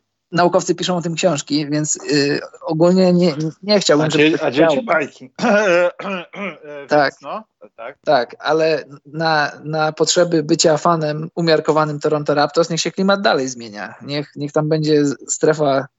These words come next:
Speaker 1: już taka zwrotnikowa czy podzwrotnikowa, wtedy Raptors będą mieli na-, jak, jak największe szanse na pozyskiwanie wolnych agentów. Powiem ci, jak teraz byłem w Toronto dwa tygodnie temu, no jest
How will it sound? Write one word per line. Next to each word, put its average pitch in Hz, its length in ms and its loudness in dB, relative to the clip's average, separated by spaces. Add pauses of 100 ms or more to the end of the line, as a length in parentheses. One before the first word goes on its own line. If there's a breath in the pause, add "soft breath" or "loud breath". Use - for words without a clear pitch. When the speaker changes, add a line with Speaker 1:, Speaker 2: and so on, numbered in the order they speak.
(200)
Speaker 1:
już - 180 -6
taka 139 340 0 (460)
zwrotnikowa 151 720 2
czy 147 140 -4
podzwrotnikowa, 147 760 0
wtedy 147 260 0
Raptors 147 300 2
będą 147 240 -4
mieli 143 260 0
na-, 135 220 -4
jak, 135 320 2
jak 147 200 0
największe 151 640 2
szanse 156 340 -2
na 143 340 0
pozyskiwanie 143 580 0
wolnych 143 300 2
agentów. 139 440 0 (520 loud breath)
Powiem 165 280 4
ci, 160 320 2
jak - 220 -4 (180)
teraz 143 260 4
byłem 143 400 -2 (120)
w - 100 -20
Toronto 143 320 -4
dwa 170 180 0
tygodnie 139 340 -2
temu, 139 240 -2
no 151 120 0
jest 151 120 2